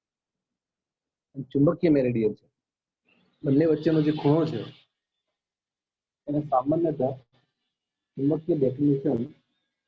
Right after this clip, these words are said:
કહેવામાં આવતી હોય છે. આપણને ખબર છે, આ ભૌગોલિક અક્ષ છે, આ ભૌગોલિક અક્ષ છે. આપણે અહીંયા ભૌગોલિક અક્ષ કહીએ છીએ. ભૌગોલિક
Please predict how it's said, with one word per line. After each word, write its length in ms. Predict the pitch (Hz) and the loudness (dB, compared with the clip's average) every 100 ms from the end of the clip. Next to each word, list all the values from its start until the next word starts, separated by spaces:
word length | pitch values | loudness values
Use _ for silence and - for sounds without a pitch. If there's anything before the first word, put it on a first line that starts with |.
| _ _ _ _ _ _ _ | _ _ _ _ _ _ _
કહેવામાં 320 | 143 135 127 117 | -2 0 2 0
આવતી 220 | 104 113 | -2 -6
હોય 120 | 98 | -6
છે. 80 | _ _ _ _ _ _ _ _ _ _ _ _ _ - | _ _ _ _ _ _ _ _ _ _ _ _ _ -10
આપણને 300 | - 156 156 | 0 2 2
ખબર 200 | 147 156 151 | 0 0 0
છે, 100 | 127 139 - _ _ _ _ _ _ _ _ _ _ _ | 0 -2 -6 _ _ _ _ _ _ _ _ _ _ _
આ 100 | 151 135 | -6 -2
ભૌગોલિક 420 | 127 120 151 151 135 | 0 2 2 2 0
અક્ષ 160 | 110 - | -4 -6
છે, 100 | 98 - _ _ _ _ _ _ _ _ _ _ _ _ _ _ _ | -16 -18 _ _ _ _ _ _ _ _ _ _ _ _ _ _ _
આ 100 | - 127 | -6 0
ભૌગોલિક 360 | 135 143 147 120 | 2 4 2 0
અક્ષ 140 | - | -4
છે. 80 | - _ _ _ _ _ _ _ _ _ _ _ _ _ _ _ _ _ _ _ - | -20 _ _ _ _ _ _ _ _ _ _ _ _ _ _ _ _ _ _ _ -8
આપણે 200 | 135 147 | -2 0
અહીંયા 300 | 147 151 120 | 2 2 2
ભૌગોલિક 340 | 117 117 143 135 | 2 4 2 2
અક્ષ 140 | - | -4
કહીએ 260 | - 127 123 120 | -2 0 0 0
છીએ. 140 | 117 - _ _ _ _ _ _ _ _ _ _ _ _ _ _ - | -6 -10 _ _ _ _ _ _ _ _ _ _ _ _ _ _ -6
ભૌગોલિક 420 | 123 131 160 160 | -2 0 0 -2